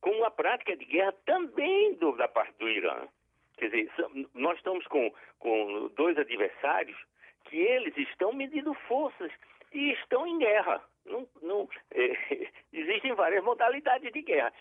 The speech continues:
Eles estão em guerra. Quer dizer, quando, quando o general, é,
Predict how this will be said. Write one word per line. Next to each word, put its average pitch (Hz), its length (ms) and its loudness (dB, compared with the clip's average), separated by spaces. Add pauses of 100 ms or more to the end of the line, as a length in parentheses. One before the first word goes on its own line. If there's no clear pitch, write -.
(140)
Eles 233 220 0
estão 180 300 0
em 330 100 -8
guerra. 90 320 -2 (520)
Quer 151 80 -2
dizer, 123 160 0
quando, 147 520 2 (440)
quando 117 760 0 (220)
o 123 120 -6
general, 110 720 2 (320)
é, 92 640 2